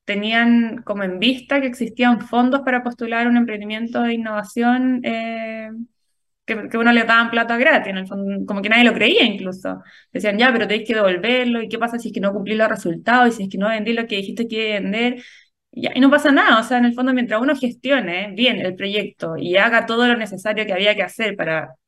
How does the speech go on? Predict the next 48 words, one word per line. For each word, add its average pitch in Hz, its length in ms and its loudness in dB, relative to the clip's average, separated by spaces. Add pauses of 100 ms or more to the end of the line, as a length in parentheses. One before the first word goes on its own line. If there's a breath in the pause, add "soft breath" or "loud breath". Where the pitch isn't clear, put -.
(300)
supuestamente 196 560 -2
lograr 175 240 4
esas 190 200 -4
ventas, 202 500 -4 (400 loud breath)
está 202 220 0
perfecto, 277 540 2
si 196 240 -6
nada 277 240 6
te 277 80 0
asegura, 247 400 0
por 185 120 -2
algo 208 160 0
es 240 80 2
innovación, 208 460 -4
si 165 120 -12
es - 80 -14
que, 170 200 -10 (460)
si - 140 -10
es 180 80 -10
que 180 180 -6
no 185 280 -4
fuera 214 160 -2
innovación, 214 720 0
claro, 185 200 -2
te 156 80 -8
podrían 165 260 -2
exigir 180 460 -6
que 190 120 -8
re-, 185 200 -4 (100)
tenga 190 220 -2
cierto 196 220 -6
resultado. 196 500 -8 (720 loud breath)
Pero, 185 760 4
pero 185 140 -4
sí, 233 180 -2
innovación, 226 440 2
estamos 226 340 0
hablando 226 260 -2
de 220 80 -8
cosas 240 220 -6
que 247 80 -2
uno 247 100 0
no 226 100 -2
sabe 294 280 4
cómo 196 140 0
van 180 100 -4
a - 20 -10
resultar. - 440 -12